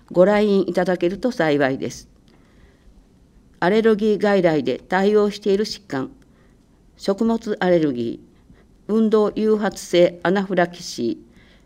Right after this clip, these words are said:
小児喘息、花粉症、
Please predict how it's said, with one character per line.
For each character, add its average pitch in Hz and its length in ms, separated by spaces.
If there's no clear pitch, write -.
小 220 260
児 226 80
喘 180 280
息、 - 380
花 208 340
粉 208 60
症、 175 400